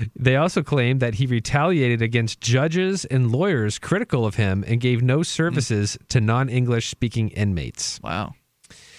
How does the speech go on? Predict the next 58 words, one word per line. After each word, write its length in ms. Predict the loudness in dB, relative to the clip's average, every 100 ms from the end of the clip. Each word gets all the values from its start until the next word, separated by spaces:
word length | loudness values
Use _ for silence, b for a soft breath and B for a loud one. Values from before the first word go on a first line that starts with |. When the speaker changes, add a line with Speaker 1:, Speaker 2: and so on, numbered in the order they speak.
| B B B 0
Speaker 1:
Arpaio 540 | 0 2 2 2 0
isn't 380 | 0 0 0 -2
going 320 | 0 2 2
down 320 | 2 2 2 0
quietly, 500 | 0 0 0 0 -2
though. 340 | -2 -6 -10
He's 220 | -4 -2 0
fired 300 | 4 4 4
Speaker 2:
That's, 140 | 0
that's, 160 | -2 0
by 160 | 0
the 80 | 0
way, 120 | -2
it's 160 | -4 -2
only 220 | -2 0
a 60 | -2
tip 180 | -4 -4
of 40 |
the 120 | -6
iceberg 360 | -6 -8 -10 -12
kind 180 | -10 -8
of 120 | -8
Speaker 1:
Oh, 40 | -12
Speaker 2:
thing. 120 | -2
Speaker 1:
oh, 120 | 2
yeah. 280 | 2 0 -4 -8 -8 -4
Totally, 320 | 0 0 -2
Speaker 2:
There's 160 | -2 0
Speaker 1:
totally. 120 | 2
Speaker 2:
so 120 | 2 2
much 220 | 0 -4
more 160 | -6
to 80 | -8
this 220 | -8 -8
guy. 320 | -8 -10 -10 -14 _ _ _
Speaker 1:
Totally. 400 | -4 -4 -2 -8 B B B B
He's 240 | -2 0
fired 380 | 2 2 2 2
back 300 | 0 0 -2
with 140 | -4
choice 380 | 0 0 0 0
words 420 | 0 2 0 -2 -4
regarding 380 | 0 2 2
the 80 | 0
suit. 320 | 0 0 0 -4 _ _ B B B _ 0
"I 120 | 2
am 160 | 4 2
not 260 | 2 0
going 240 | 0 0 0
to 60 |
give 200 | 0 0
up 100 | 0
my 180 | 2 2
authority 460 | 2 2 0 0 0
to 120 | -2
the 100 | -4
federal 340 | -2 0 0
government. 500 | 0 0 0 0 -4